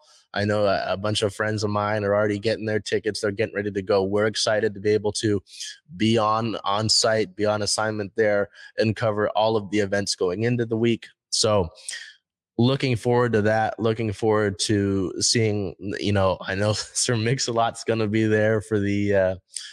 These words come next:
some entertainment. They've got a bunch of Seattle sports legends they're gonna bring out for the second intermission. And it'll be cool to see T-Mobile Park transfer from the normal ballpark that we're used to into, uh,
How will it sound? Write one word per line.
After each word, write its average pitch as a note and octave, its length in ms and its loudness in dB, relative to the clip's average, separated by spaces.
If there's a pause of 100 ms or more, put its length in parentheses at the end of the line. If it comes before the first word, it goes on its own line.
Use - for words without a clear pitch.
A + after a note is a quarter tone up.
(120)
some A2+ 240 0
entertainment. A2 760 0 (360)
They've G2+ 140 2
got G#2 160 2
a G2 40 2
bunch G2+ 260 0
of G#2 80 0
Seattle G2+ 260 2
sports - 380 -2
legends G2+ 380 2
they're G2+ 100 0
gonna G2 180 0
bring G2 220 0
out F#2+ 200 -2
for G#2 80 0
the G2 80 2
second G2+ 300 0
intermission. G#2+ 680 0 (360)
And G#2+ 100 2
it'll B2+ 160 4
be A#2+ 140 2
cool B2+ 340 2
to A#2 80 2
see B2 440 2
T-Mobile A2+ 500 0
Park G#2+ 360 -2
transfer G#2 380 -4
from G#2+ 180 -2
the F#2+ 80 -2
normal G#2+ 340 0
ballpark G#2 480 0
that F#2 160 0
we're F#2+ 100 0
used C3 320 2
to G#2+ 220 2 (380)
into, G#2 580 2
uh, F2+ 320 2